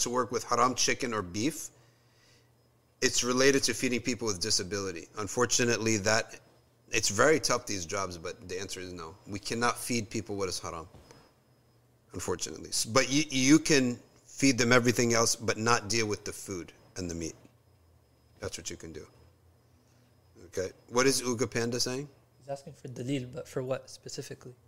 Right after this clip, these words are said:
Speaker 1: Dalil for what, young man? It's no, it's not rude to ask for dalil. I had a friend, by the way. He, it's hilarious. He became Muslim. I met him in the mosque when I was working in New York City, downtown New Manhattan. And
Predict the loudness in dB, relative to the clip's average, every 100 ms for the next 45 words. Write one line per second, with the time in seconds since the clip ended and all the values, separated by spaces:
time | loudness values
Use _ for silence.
0 | -2 4 6 6 6 4 2 2 -2 -4
1 | -6 -8 -14 _ _ _ _ _ _ _
2 | _ _ -4 2 6 6 4 0 2 2
3 | 4 0 2 0 0 -2 -4 -6 -10 -12
4 | -18 _ _ _ _ _ _ 2 4 6
5 | 4 2 2 2 2 4 4 2 0 -8
6 | -10 -6 0 2 2 -2 -12 -20 -16 -6
7 | -2 0 0 0 -4 -2 0 0 -2 -6
8 | -8 -14 -20 _ -4 2 4 4 4 2
9 | 2 0 -2 -2 -2 -2 -4 -4 -6 -6
10 | -6 -8 -6 -6 -6 -12 -20 -20 -20 _
11 | _ _ -2 0 2 0 -4 -4 -6 -6
12 | -8 -8 -10 -12 -18 -20 _ _ _ -20
13 | _ _ _ 0 2 0